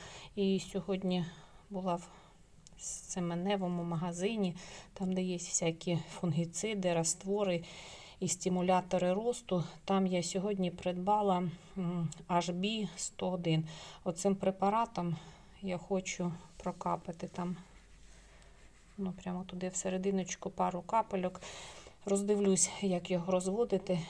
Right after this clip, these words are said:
в якому співвідношенні, і цю процедуру зроблю. Ну, я, шийка непогана, так, зимою читала, вичитувала, як і що потрібно для орхідейок.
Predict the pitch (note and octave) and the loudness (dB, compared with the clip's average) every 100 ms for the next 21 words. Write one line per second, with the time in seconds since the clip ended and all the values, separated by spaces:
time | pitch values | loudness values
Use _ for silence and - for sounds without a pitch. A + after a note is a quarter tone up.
0 | - F#3 F3+ F#3+ F3+ E3+ - F3+ F3+ F3 | 0 0 2 2 2 0 -2 -2 -2 0
1 | F3+ E3+ E3+ - F3 E3+ E3 D3 - F#3 | 2 2 2 0 2 4 4 2 -2 -4
2 | - G3 F#3 F3+ - F3+ F#3 F3+ F3 F3 | -4 -6 -6 -6 -8 -6 -4 -4 -2 -4
3 | E3+ E3 D#3 D#3+ - - - B3 A#3+ G#3 | -2 -2 -4 -8 -18 -20 -12 -6 -2 -2
4 | G3 - - - - A#3 G#3+ F#3 F3 F3+ | -2 -6 -16 -10 -4 -2 -2 -2 -2 -2
5 | F3 F3 A3 G#3 F3+ F#3 - - - - | -2 -2 -2 -2 -2 -4 -14 -20 -20 -6
6 | F3 F3 - - - - - F#3 G3+ G3+ | -4 -4 -14 -20 -20 -20 -6 0 2 4
7 | G3 F#3 - E3+ F#3+ G3 F3 E3+ E3 - | 2 2 -2 -2 2 4 4 0 -2 -4
8 | G3 F3 E3+ E3 E3 F3+ F3+ F3+ - - | -2 -2 0 0 2 0 -2 -6 -4 -4
9 | F3+ F3 E3 G3+ G3+ F3+ E3 E3+ E3 E3+ | -4 -6 -4 -4 -2 -2 0 0 -2 -4
10 | F#3 E3+ E3+ E3+ E3 | -6 0 0 2 -2